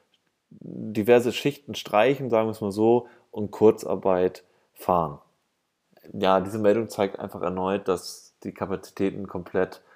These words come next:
ausgeschöpft sind bei den Halbleiter, also bei den Herstellern für diese Halbleiter, und dass es hier extrem zu Lieferengpässen kommt. Und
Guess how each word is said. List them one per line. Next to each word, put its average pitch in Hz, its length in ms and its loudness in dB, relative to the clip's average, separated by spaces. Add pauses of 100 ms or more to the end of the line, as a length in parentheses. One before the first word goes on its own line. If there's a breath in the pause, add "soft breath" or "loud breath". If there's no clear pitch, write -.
(240 soft breath)
ausgeschöpft - 800 -2
sind - 280 -4
bei 92 160 0
den 90 160 -8
Halbleiter, 90 760 -2
also 85 120 -8
bei 85 120 -6
den 85 80 -10
Herstellern 90 380 -8
für 87 120 -10
diese 87 200 -10
Halbleiter, 85 600 -6 (580 soft breath)
und 87 480 -6
dass - 300 -6
es - 220 -8
hier 87 420 -2
extrem - 560 -8
zu 87 240 -6
Lieferengpässen - 760 -10
kommt. 78 420 -12
Und 76 420 -16